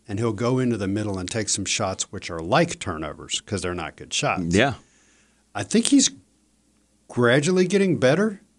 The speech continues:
Speaker 1: at, at decisions on when to go in and, you know, <laughs> but he's, he's the one guy on the team. Now, Hunter's al-, Hunter also fits in this category where,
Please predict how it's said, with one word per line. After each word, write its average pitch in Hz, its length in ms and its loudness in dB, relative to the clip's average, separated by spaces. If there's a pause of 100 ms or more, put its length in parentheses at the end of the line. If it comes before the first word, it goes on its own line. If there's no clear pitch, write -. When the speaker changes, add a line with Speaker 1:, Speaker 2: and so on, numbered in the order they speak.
(280)
Speaker 1:
at, 113 300 0 (100)
at 113 200 -4
decisions 123 500 4
on 110 180 4
when 120 160 4
to 117 80 2
go 107 260 4
in 113 380 2
and, 90 280 -2 (1000)
you 110 160 -2
know, 92 140 -4 (400)
<laughs> - 400 -20
but 123 100 -4
he's, 170 180 4
he's 196 200 2
the 143 120 4
one 110 220 0
guy 147 240 2
on 117 140 2
the 90 80 -4
team. 131 340 0
Now, 101 120 -2
Hunter's 127 360 4
al-, 107 180 -2
Hunter 117 340 2
also 101 240 -4
fits 87 240 -10
in 82 80 -8
this 82 120 -6
category 85 520 -8
where, 82 340 -8